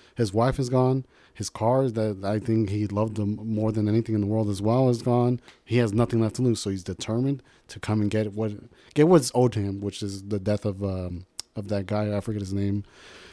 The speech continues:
Um, uh, yeah, no, uh, that, that really speaks to, um, <clears throat> excuse me. <clears throat>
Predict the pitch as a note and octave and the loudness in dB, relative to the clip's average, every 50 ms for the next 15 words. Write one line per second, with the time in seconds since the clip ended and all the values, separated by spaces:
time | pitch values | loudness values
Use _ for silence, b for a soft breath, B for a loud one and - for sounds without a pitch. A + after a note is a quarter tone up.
0 | B B B - A2+ A2+ A2+ A2 G#2+ G#2 G2 G2 G2 F#2+ F#2 F2 F2 - _ _ | B B B -2 0 2 4 4 4 2 2 0 0 -2 -4 -8 -12 -16 _ _
1 | _ _ _ _ _ _ _ _ _ _ - - _ - B2+ A#2+ A2 G#2 G#2+ A#2+ | _ _ _ _ _ _ _ _ _ _ -8 -8 _ 0 2 2 4 4 4 6
2 | C3+ D3+ C3+ A#2+ B2 B2+ B2+ A#2+ A#2 G2+ G#2+ A2 G#2+ G#2+ G#2 G#2 G2+ G2+ G#2+ A2+ | 6 6 6 6 6 6 6 4 4 2 0 0 0 0 0 -2 -4 -4 -2 0
3 | A2+ G#2+ G#2+ A2 G#2+ A2 A2 A2 A2+ A#2+ B2 B2 - - B2 A#2+ A#2+ - - - | 0 0 0 -2 -2 0 2 4 4 4 4 4 4 2 2 0 0 0 0 0
4 | A#2+ A#2 A2 G#2 F#2+ F#2 - - B B B B B B B _ _ _ _ - | 2 2 4 2 2 0 -4 -6 B B B B B B B _ _ _ _ -20
5 | - G#2 - - A2 G2 F2+ - - _ - G#2+ A#2 A#2 F#2+ F2+ - _ | -20 -20 -20 -18 -18 -18 -18 -20 -20 _ -8 -4 -4 -2 -2 -4 -8 _